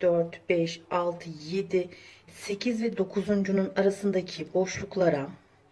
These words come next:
arada dört sık iğne şeklinde gözlerimizi takıyoruz. Ve ondan sonra içinde elyafla dolduruyoruz. Artık kafamız oluştu. Şimdi bundan sonra da arkadaşlar gövde kısmına geçeceğiz.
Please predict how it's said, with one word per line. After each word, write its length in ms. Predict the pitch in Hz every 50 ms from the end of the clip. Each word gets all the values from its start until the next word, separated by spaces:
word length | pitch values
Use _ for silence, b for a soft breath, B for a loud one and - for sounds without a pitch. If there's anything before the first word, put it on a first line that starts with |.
| B B B B B B B B B -
arada 440 | 202 208 208 208 208 208 202 202 -
dört 440 | 208 208 220 214 - - - - 190 -
sık 380 | - - - 220 - - - 196
iğne 460 | 190 180 170 165 151 143 143 165 170
şeklinde 580 | - - - 226 226 - - 180 165 156 151
gözlerimizi 680 | 147 - 208 196 196 196 180 170 160 160 160 - - -
takıyoruz. 600 | - 220 214 - - 226 214 202 185 180 180 180 - - - - B B B B B B B B B B B B B B B B -
Ve 140 | - - 247
ondan 260 | 220 196 170 160 160
sonra 440 | - - 175 165 165 - - - - - _ _ _ _ -
içinde 500 | - - 226 214 196 196 190 190 202 - - - -
elyafla 480 | 220 220 185 165 151 143 - 214 214
dolduruyoruz. 840 | - 190 175 165 165 165 139 143 139 143 139 147 196 214 - - - b b b b b b -
Artık 240 | 254 240 - - -
kafamız 380 | - 233 - 226 208 202 196
oluştu. 580 | 226 220 202 165 - - - - 156 151 160 170 - - - _
Şimdi 360 | - - - 233 226 226 226
bundan 320 | 233 240 233 233 226 233 226
sonra 340 | 233 - 214 214 220 208
da 60 | 185 180
arkadaşlar 720 | 196 202 202 208 175 170 160 - - 175 185 214 - - - - _ _ _ _ _ _ _ -
gövde 240 | 240 240 233 240
kısmına 320 | - - 170 - 165 151 147
geçeceğiz. 580 | 151 185 190 185 - 170 - - - - -